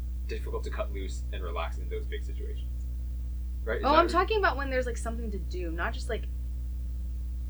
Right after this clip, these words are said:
Speaker 1: Oh, okay, so, like, more of a
Speaker 2: There's a difference between just hanging out in big groups and, like, wh-, when I'm, what I'm talking about is, like, un-, difficult to cut loose is if, if there's something to be done, like a group project.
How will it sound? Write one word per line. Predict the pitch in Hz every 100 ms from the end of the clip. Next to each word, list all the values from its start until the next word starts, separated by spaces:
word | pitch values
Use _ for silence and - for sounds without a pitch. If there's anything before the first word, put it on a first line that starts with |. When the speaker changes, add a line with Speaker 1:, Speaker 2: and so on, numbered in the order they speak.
| - - -
Speaker 1:
Oh, | 120 120 120 98 -
okay, | 123 135
so, | 156
like, | 127
more | 123 135
of | 120
a | 107 98 - - -
Speaker 2:
There's | 359
a | 392
difference | 302 349 415
between | 359 359 320
just | 311
hanging | - 269 262
out | 240
in | 208
big | 196 190
groups | 196 202 - - - - -
and, | 226 233
like, | 208
wh-, | - 196 220
when | 233
I'm, | 262
what | 226 233
I'm | 240
talking | 220 214
about | 196 196
is, |
like, | 190 185 190
un-, | 190 - -
difficult | - - -
to | -
cut | - -
loose | - -
is | 175
if, | 175 180 -
if | -
there's | 175 170
something | 160 165 160 170 - - - -
to |
be | 185
done, | 175
like | 165 -
a |
group | 175 - -
project. | - 160 147 -